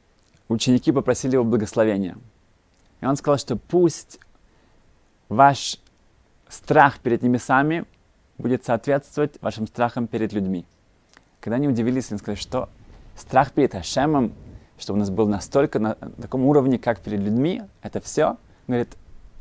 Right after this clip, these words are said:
если это у вас будет, это уже будет хорошо. Почему? Потому что когда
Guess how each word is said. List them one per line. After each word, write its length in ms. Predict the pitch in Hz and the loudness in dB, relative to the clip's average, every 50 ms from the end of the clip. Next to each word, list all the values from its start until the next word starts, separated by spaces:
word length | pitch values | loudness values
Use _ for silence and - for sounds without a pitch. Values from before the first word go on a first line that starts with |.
| - - - - | -20 -18 -12 -8
если 240 | - 117 - - 127 | -8 -6 -2 -2 -2
это 160 | 127 - 131 | 0 0 0
у 20 | |
вас 140 | 123 123 110 | 0 0 0
будет, 260 | 104 110 123 113 - | 0 -2 -2 -2 -2
это 100 | - - | -6 -10
уже 100 | 98 101 | -8 -6
будет 180 | 95 98 98 - | -6 -6 -8 -8
хорошо. 360 | - 92 92 - - - - _ _ _ - _ _ _ _ _ _ _ _ _ _ _ _ _ _ _ _ _ _ _ _ _ _ _ _ _ - | -8 -12 -12 -12 -12 -18 -18 _ _ _ -20 _ _ _ _ _ _ _ _ _ _ _ _ _ _ _ _ _ _ _ _ _ _ _ _ _ -14
Почему? 360 | - 104 - - 135 147 147 | -14 -12 -6 -2 -2 -2 -2
Потому 220 | - - 123 120 110 | -2 -2 -4 -4 -4
что 160 | - - 110 | -4 -8 -6
когда 280 | 127 127 139 143 - | -4 0 0 0 0